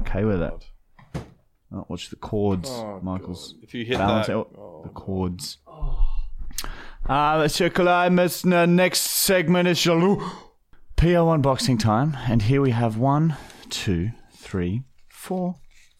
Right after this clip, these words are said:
Speaker 1: five, six, seven, eight, nine, ten letters, all from the same person. And it's the same guy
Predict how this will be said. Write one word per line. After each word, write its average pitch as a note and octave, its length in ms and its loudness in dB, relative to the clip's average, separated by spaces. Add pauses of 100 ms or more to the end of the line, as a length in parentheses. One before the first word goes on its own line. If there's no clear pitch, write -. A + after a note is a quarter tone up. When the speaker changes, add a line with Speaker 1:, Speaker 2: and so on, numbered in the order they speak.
(100)
Speaker 1:
five, F#2 500 -4 (240)
six, - 560 -8 (160)
seven, F#2+ 520 -6 (420)
eight, D3+ 360 -4 (500)
nine, A2+ 560 -2 (380)
ten D3+ 340 2
letters, B2 560 0 (680)
all F2 180 -2
from F#2 200 2
the F#2+ 80 4
same G#2+ 320 0
person. A2+ 720 0 (920)
And A2 220 2
it's - 180 -2
the - 80 -12
same F#3 300 2
guy A2 440 0